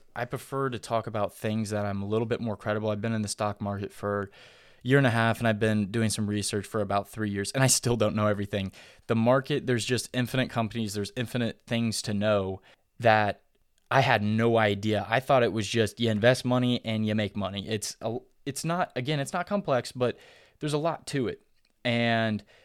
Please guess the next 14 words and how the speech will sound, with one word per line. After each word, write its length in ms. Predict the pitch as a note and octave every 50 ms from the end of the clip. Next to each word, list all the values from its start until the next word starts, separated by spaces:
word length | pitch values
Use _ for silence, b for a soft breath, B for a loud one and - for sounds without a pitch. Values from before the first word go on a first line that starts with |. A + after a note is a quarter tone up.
| b b -
definitely 340 | D3 D3 - D#3 D#3+ D3
educating 420 | - C3 B2+ B2 - C3 A#2+ A#2+ A2+
yourself 400 | G#2+ G2+ - - G#2+ G#2 G2 - -
is 160 | A2 G2+ G2+
a 60 | G#2
top 380 | - - - - B2 A#2 - -
thing 280 | - A#2+ A2+ A2 G#2
to 60 | G2+
do. 340 | G2 G#2 G#2 G2+ G2+ G2 B2 B2 - _ _ _ _ _ _ _ _ _ _ _ _ _ - - -
But 120 | E3 D#3+
getting 240 | D#3 F#3+ F#3 G3+ G3+
into 140 | G3 E3+ C3+
real 240 | A2 A2 A2+ G#2+ G2+
estate, 340 | G2+ - - G#2 G#2+ G#2+